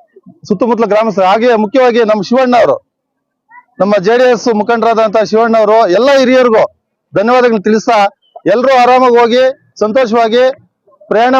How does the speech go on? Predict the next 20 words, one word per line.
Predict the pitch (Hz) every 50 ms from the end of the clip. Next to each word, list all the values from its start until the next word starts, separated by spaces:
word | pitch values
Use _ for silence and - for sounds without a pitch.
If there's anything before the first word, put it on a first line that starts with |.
| 247 240
ಮಾಡ್ಕೊಂಡು | 226 214 233 226 226 226 254 262 269 269 - _ _ _ _ _ _ _ _ _ - 170 208
ಏನು | 247 254 254 247 240 240 - - _ _ _ _ _ _ _ _ -
ಇದಿಲ್ದಿರ | 196 196 254 254 247 233 240 220 185 233
ತೊಂದರೆಗಳಾಗ್ದಿರ | 220 233 247 254 240 240 240 214 226 226 240 226 214
ಆರಾಮಾಗಿ | 233 247 247 247 226 233
ಹೋಗಿ | 240 226 196
ಬರ್ಬೇಕು. | 226 226 240 247 202 - 233 247 247 254 _ _ _ _ _ _ -
ಹಾಗೆ | 165 202 233 247 254 262 269 277 - _ _ _ _ _ _ _ _ _ _ -
ಇದೇ | 175 208 208 240 277 269 -
ಪರವಾಗಿ | 254 240 240 240 226 233 247 233 220 196 - _ _ _ _ _ _ _ _ _ _ _ _ -
ನಮ್ಮ | 180 202 226 226 220 202 185 - - _ _ _ _ _ - 170
ಮಂಜಣ್ಣ | 208 226 262 269 262 262 254 247
ಅವ್ರಿಗೆ | 233 220 240 240 226 202 196 - - _ _ _ _ -
ತಾವೆಲ್ಲರೂ | 196 208 226 254 247 269 262 247 233 240
ಓಂ | 262 220 247
ಶಕ್ತಿ | 240 214 247 233 226
ಮಾಲೆದಾರರ | 226 247 247 226 240 233 233 226 240 226 214 208 208 180 214
ದೇವಸ್ಥ-, | 240 247 - - 240 190 202
ದೇವರ | 233 247 254 247
ಹತ್ರ | 220 240